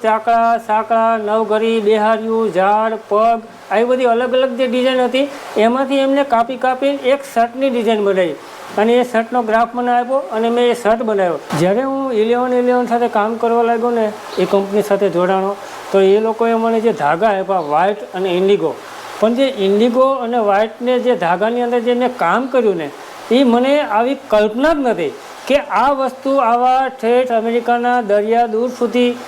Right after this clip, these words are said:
આ જે આપણી કળા છે, મારી ટાંગલિયા કળા, એ આખી અહીંયા સુધી પહોંચશે એવો મને વિશ્વાસ જ નહોતો.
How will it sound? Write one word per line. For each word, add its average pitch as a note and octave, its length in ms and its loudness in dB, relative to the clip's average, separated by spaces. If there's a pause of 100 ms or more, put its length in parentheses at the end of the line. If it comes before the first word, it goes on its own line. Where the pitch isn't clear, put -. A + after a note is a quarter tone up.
(160)
આ G#3+ 220 2
જે A#3+ 160 0
આપણી A3+ 280 0
કળા A3+ 340 2
છે, A#3+ 120 -2
મારી A3 260 0
ટાંગલિયા G3+ 460 0
કળા, G3+ 340 0 (380)
એ A#3+ 160 4
આખી A#3 280 0
અહીંયા A#3 200 0
સુધી A#3 280 0
પહોંચશે G#3+ 520 0 (300)
એવો A#3+ 260 2
મને B3+ 220 -4
વિશ્વાસ A3+ 400 0
જ C#4+ 40 0
નહોતો. G#3+ 440 -2